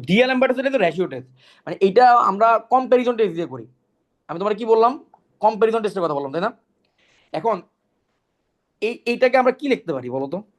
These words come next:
এটাকে কি আমরা লিখতে পারি না যে n is equal to one থেকে ইনফিনিটি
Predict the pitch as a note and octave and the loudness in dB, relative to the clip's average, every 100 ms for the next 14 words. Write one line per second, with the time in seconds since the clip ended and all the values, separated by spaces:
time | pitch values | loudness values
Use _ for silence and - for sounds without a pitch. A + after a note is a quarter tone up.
0 | _ D#3+ E3+ F3 F#3 F#3 E3 - F3 F3+ | _ -2 -2 0 0 0 -2 -2 -2 0
1 | F3+ G#3 C#3+ - B2 C#3 - D3 D3 D3+ | 0 -4 -4 -10 -10 -8 -6 -6 -6 -4
2 | D3+ D3+ D3+ D#3 C#3 C3+ C3+ D3+ - D3 | -6 -4 -2 0 -2 -4 -6 -10 -8 -8
3 | C3+ C#3+ D3 D3 | -4 -2 -2 -2